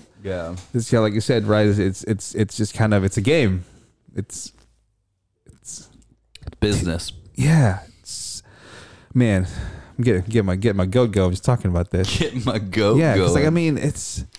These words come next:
Speaker 2: I don't even, I, it's so much, so many things that goes with, I mean, I'm saying divorce, like, child support and alimony, which alimony is the most ridiculous thing in the world for me.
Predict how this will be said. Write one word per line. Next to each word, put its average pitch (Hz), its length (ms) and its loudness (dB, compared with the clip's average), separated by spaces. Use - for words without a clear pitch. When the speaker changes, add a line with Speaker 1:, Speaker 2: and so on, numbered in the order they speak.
Speaker 2:
I 117 60 -2
don't 120 100 2
even, 98 180 -4
I, 95 80 -8
it's - 400 -14
so 151 300 -2
much, 120 160 2
so - 220 0
many 113 260 2
things 131 300 0
that 101 100 2
goes 107 260 2
with, 98 240 0
I 101 40 -2
mean, 98 220 0
I'm 98 160 -2
saying 101 380 -2
divorce, 104 420 2
like, 101 160 -6
child 127 260 2
support 104 400 2
and 101 100 0
alimony, 98 760 4
which 92 180 0
alimony 107 480 4
is 98 160 0
the 101 220 0
most 98 280 0
ridiculous 98 560 -2
thing 90 240 -2
in 90 100 -2
the 87 40 -2
world - 320 -4
for - 160 -10
me. 92 300 -8